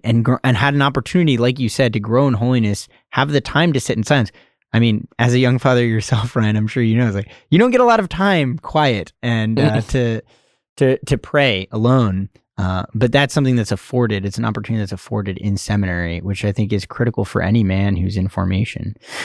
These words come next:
Speaker 1: And, and I think too, uh, I've, I've heard people say as well that, yeah,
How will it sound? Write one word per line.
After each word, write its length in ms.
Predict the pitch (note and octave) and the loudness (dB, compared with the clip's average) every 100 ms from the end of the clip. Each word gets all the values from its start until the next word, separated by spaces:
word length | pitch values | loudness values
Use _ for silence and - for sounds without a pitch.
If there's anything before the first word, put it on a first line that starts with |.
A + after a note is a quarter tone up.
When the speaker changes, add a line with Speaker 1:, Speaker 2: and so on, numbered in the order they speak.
| - | -4
Speaker 1:
And, 200 | D#3+ E3+ | 0 2
and 160 | - E3 | 2 2
I 80 | E3 | 2
think 300 | F#3 G3 - | 2 -2 -2
too, 520 | - A3 D#3+ A#2+ A2+ _ _ - | -2 2 4 2 -2 _ _ -6
uh, 220 | B2 G#2+ | -6 -4
I've, 260 | G#2+ B2 D#3 | -4 -6 -6
I've 100 | C3 | -6
heard 200 | B2+ D#3 | -2 -2
people 260 | D3+ D#3 C#3 | -2 -2 -2
say 400 | - D3 C3 A#2+ - | 2 2 2 0 -6
as 200 | C3 G#2 | -6 -2
well 440 | G#2 F3 F3+ A2 G2+ _ _ _ _ - | 2 2 2 0 -4 _ _ _ _ -6
that, 580 | A#2+ A#2 A2+ G#2+ - - _ _ _ _ _ _ _ - - | 0 2 2 0 -6 -14 _ _ _ _ _ _ _ -18 -4
yeah, 580 | D3 F#3+ F#3 B2 G2+ | 2 4 4 2 0